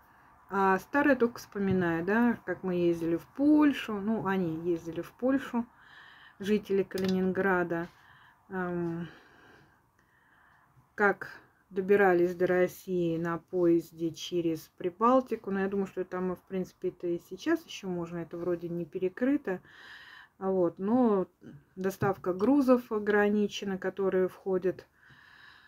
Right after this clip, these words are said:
ой, под санкции попали, ну и так далее. Ну, в общем, ограничений идет очень много, и через это городу приходится проходить и искать что-то новое, теряя старое.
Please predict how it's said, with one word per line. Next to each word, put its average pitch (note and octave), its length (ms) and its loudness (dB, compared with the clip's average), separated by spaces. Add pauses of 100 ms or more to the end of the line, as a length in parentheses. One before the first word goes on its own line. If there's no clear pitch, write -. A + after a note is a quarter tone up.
(1000)
ой, C#4 280 8
под A3+ 180 -2
санкции G#3+ 540 2
попали, F#3+ 500 -2
ну A#3+ 160 8
и C4 40 4
так A3+ 160 2
далее. F3+ 260 6
Ну, A#3 80 6
в - 20 8
общем, C#4 260 6
ограничений B3 800 6
идет A#3+ 240 4
очень A#3+ 280 2
много, C#4 400 8
и A3 100 2
через A3 300 0
это C#4 200 4
городу G#3 460 2
приходится A3+ 540 -2
проходить G#3 580 0
и G#3 80 4
искать A3 320 -4
что-то - 420 -4
новое, A#3 460 6
теряя G#3+ 540 2
старое. D3 680 -2